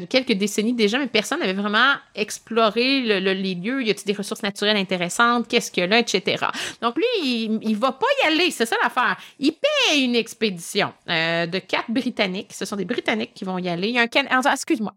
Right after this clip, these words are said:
trois Britanniques et un Canadien, si ma mémoire est bonne, euh, qui vont faire partie de l'expédition. Mais on cherche aussi une femme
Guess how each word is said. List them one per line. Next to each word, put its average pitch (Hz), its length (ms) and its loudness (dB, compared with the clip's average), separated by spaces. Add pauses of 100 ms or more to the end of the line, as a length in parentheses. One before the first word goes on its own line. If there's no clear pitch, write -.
trois 339 360 0
Britanniques 220 640 2
et 220 40 -2
un 196 40 -2
Canadien, 196 440 -2
si 196 120 -8
ma 196 80 -4
mémoire 185 260 -2
est 180 60 -2
bonne, 151 220 -2 (400)
euh, 160 640 2
qui - 160 -10
vont 214 180 -2
faire 214 200 -2
partie 196 280 -4
de 269 40 -4
l'expédition. 220 520 -4
Mais 269 100 -2
on 196 80 -2
cherche - 360 -4
aussi 262 280 -8
une 208 120 -6
femme 208 440 2